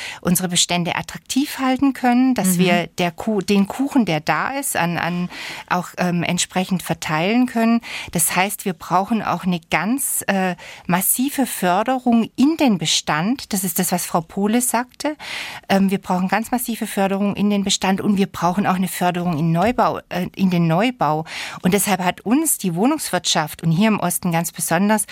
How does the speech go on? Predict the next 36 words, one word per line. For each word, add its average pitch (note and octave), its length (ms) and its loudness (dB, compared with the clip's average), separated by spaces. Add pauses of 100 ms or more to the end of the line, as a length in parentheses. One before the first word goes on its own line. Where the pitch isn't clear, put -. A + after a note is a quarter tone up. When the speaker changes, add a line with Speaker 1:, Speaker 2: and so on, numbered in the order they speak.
(400)
Speaker 1:
damals, G#3 600 0
äh, E3+ 600 0
ähm, E3 340 2
im, D#3+ 180 0
im D#3 200 0
Januar, A#3+ 520 2
als - 260 -2
die, D#3+ 320 -4
äh, C#3+ 180 -2
B-E-G-Förderung F3 1120 0
von D#3+ 380 0 (600)
unserem F#3+ 320 4
Wirtschaftsminister, F#3+ 1200 2
ähm, E3+ 240 0
eingestampft F3 1080 -2
wurde F#3+ 400 0
von F3 400 0
heute F3 380 2
auf E3 180 -2
morgen, F3+ 360 2
das E3+ 180 -4
hat E3+ 120 -2
uns G3 200 0
geschockt - 520 0
und G#3 100 4
es F#3 140 0
hat F#3 160 0
auch F#3 140 0
in G3 140 -4
der, E3 200 -2
in F#3 160 2
den F3 140 2
Auswirkungen, A#3+ 640 0
in F3 120 -2
den D#3+ 300 0
Wellen, G#3 540 2